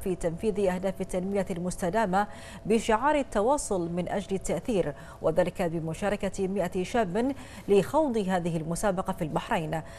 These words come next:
التي تم اختيارها مع تسع دول من مختلف مناطق العالم لتكون الدولة العربية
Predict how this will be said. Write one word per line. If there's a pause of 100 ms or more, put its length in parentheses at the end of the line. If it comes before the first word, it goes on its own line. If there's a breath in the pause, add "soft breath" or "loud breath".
(160 loud breath)
التي
تم
اختيارها
مع
تسع
دول
من
مختلف
مناطق
العالم (360 loud breath)
لتكون
الدولة
العربية